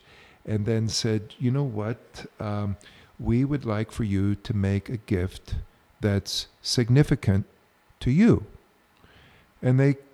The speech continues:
kind of said, "Well, what's significant?" And the, the person said, "Well, we believe that would be a gift of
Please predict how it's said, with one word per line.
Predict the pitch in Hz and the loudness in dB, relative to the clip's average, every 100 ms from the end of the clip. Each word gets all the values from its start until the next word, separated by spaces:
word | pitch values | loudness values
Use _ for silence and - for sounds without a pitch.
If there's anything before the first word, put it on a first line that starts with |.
| - | -2
kind | 139 131 | 2 4
of | 131 | 4
said, | - 120 120 | 4 2 4
"Well, | 110 117 120 - - | 2 2 0 -6 -4
what's | 113 110 | -2 0
significant?" | - 135 127 202 - - 95 87 - | 0 0 4 2 2 -4 -4 -4 -4
And | 104 95 98 | -4 -2 -2
the, | 104 | -4
the | 113 113 | -6 -4
person | - 110 - | -2 -4 -8
said, | 110 113 113 113 | -8 -6 -6 -6
"Well, | 107 | -6
we | 113 117 | -4 -4
believe | 123 123 107 113 117 | -4 -4 -2 -2 -2
that | 101 135 | -4 -4
would | 120 95 | -6 -4
be | 104 110 | -2 -2
a | 104 | -2
gift | 101 110 - 113 | -4 -4 -4 -4
of | 113 | -4